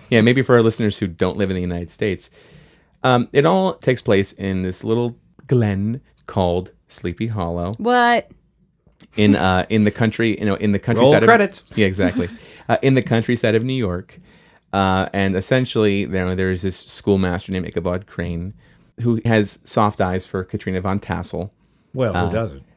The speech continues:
Speaker 1: But then again, there's also this very strong guy named Brom who also has eyes for her. And he tells this story
Speaker 2: Classic
Speaker 1: about
Speaker 2: love triangle.
Speaker 1: Exactly.
Speaker 3: Mm-hmm.
Speaker 1: And he tells, no, this ghost story about the Headless Horseman. The Headless Horseman will come and get you if you're crossing over a bridge at a certain time of the night.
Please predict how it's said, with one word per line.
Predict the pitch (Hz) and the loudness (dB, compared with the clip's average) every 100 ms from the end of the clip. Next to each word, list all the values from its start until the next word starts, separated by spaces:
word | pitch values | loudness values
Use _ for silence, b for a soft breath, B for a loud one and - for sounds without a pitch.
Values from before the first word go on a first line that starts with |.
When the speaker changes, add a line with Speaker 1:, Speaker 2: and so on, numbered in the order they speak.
| - | 2
Speaker 1:
But | 117 - | 2 2
then | 110 110 | 2 4
again, | 107 104 | 4 4
there's | 101 98 92 | 2 2 2
also | 101 98 | 2 2
this | 98 92 | 0 -2
very | 90 98 90 87 | 0 0 0 -6
strong | - - 98 92 | -12 -4 -2 -2
guy | 92 90 | -4 -4
named | 92 90 | -4 -4
Brom | 90 87 85 85 92 _ | -4 -4 -4 -6 -8 _
who | 107 | -4
also | - 87 92 95 | -2 -2 -2 -4
has | 90 85 | -2 -4
eyes | 85 85 87 | -4 -6 -6
for | - | -8
her. | 87 82 87 _ b b b | -6 -6 -8 _ b b b
And | 104 | 0
he | 107 | 2
tells | 104 98 | 2 2
this | 98 98 | -2 -4
story | - 90 87 | -2 0 2
Speaker 2:
Classic | 190 185 180 185 | 2 2 0 -4
Speaker 1:
about | 170 | -4
Speaker 2:
love | 156 151 | -4 -6
triangle. | 160 143 - | -8 -6 -4
Speaker 1:
Exactly. | 95 95 90 104 110 | -2 -2 0 -2 -4
Speaker 3:
Mm-hmm. | 101 107 104 - | -6 -10 -8 -2
Speaker 1:
And | 170 | 0
he | |
tells, | 160 147 143 120 | 4 4 2 2
no, | 120 120 | 0 2
this | 117 107 | 0 -2
ghost | - 92 - | -2 -2 -2
story | - 98 | -2 0
about | 113 104 98 - | 0 -2 -6 -6
the | 143 | -4
Headless | 117 107 117 - | -2 -2 -4 -2
Horseman. | 143 127 - 90 | -2 -2 -2 -4
The | 87 | -2
Headless | 95 95 | -4 -4
Horseman | - 98 - | -2 -2 -2
will | 90 | -4
come | 98 | -2
and | 90 | -2
get | 90 82 | -4 -6
you | - 87 85 | -6 -6 -6
if | - - | -12 -14
you're | - | -6
crossing | 90 92 92 | -6 -6 -8
over | 87 | -6
a | 85 | -4
bridge | 90 82 | -6 -6
at | 85 | -8
a | |
certain | 85 82 80 | -8 -10 -10
time | 78 78 | -12 -12
of | |
the | 82 | -10
night. | 85 90 92 | -8 -6 -6